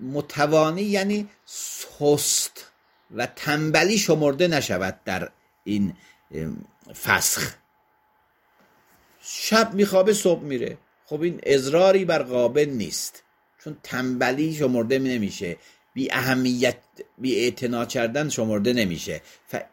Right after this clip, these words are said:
اگر قاعده من قاعده لا ضرر باشه، آه، فوریت رو از لا ضرر گرفته باشیم،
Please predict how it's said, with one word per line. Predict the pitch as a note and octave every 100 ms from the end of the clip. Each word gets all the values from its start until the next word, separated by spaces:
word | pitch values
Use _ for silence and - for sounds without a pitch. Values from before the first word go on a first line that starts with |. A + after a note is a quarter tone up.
| _ -
اگر | C3+ D#3
قاعده | A#2+ A#2 A2 G#2 D3+
من | D3 D#3
قاعده | D3 B2+ A2+ A#2 D#3
لا | C#3+ A#2 G#2
ضرر | G2 G#2+ B2+ B2
باشه، | F#2 F2+ -
آه، | C#3 C3+ E2+ - _
فوریت | - B2+ B2 A#2 A#2 C3+ E3 -
رو | D3+
از | B2+ G#2+
لا | A2+ A2
ضرر | G#2+ A#2 A#2+
گرفته | F2 D#2+ D2+ -
باشیم، | D2 C#2 - D#2+